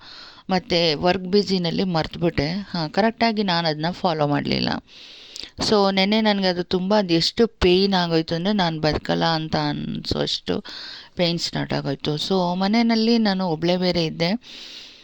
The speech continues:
So, ಹೀಗಾಗಿ ಏನು ಅನ್ನಿಸ್ತು ಅಂತಂದರೆ, ಅಪ್ಪ, ಏನು ಮಾಡೋದು ಈ ಟೈಮಲ್ಲಿ, ಏನಾದರೂ ಹೆಚ್ಚು ಕಮ್ಮಿ ಆಗಿಬಿಟ್ರೆ ಅನ್ನೋಷ್ಟು ಭಯ ಆಗೋಗಿತ್ತು. But ಆಮೇಲೆ, ಆ, ಒಂದು ಮಿರಾಕಲ್ ನಿಮ್ಗೆ ಹೇಳಬೇಕು ಅಂತ. So, ನಾನು ಲಾಸ್ಟ್ ಟೈಮು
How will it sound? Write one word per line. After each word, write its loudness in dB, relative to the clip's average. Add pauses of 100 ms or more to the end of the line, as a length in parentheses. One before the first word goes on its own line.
(260)
So, 2
ಹೀಗಾಗಿ 4
ಏನು 2
ಅನ್ನಿಸ್ತು 2
ಅಂತಂದರೆ, 4 (720)
ಅಪ್ಪ, -4 (420)
ಏನು 4
ಮಾಡೋದು 4
ಈ 6
ಟೈಮಲ್ಲಿ, 2
ಏನಾದರೂ 2
ಹೆಚ್ಚು 2
ಕಮ್ಮಿ 2
ಆಗಿಬಿಟ್ರೆ 0
ಅನ್ನೋಷ್ಟು -2
ಭಯ 2
ಆಗೋಗಿತ್ತು. -4 (680)
But 0
ಆಮೇಲೆ, 4
ಆ, -6
ಒಂದು -2
ಮಿರಾಕಲ್ -2
ನಿಮ್ಗೆ -10
ಹೇಳಬೇಕು -4
ಅಂತ. -10 (760)
So, 4
ನಾನು 2
ಲಾಸ್ಟ್ 0
ಟೈಮು 2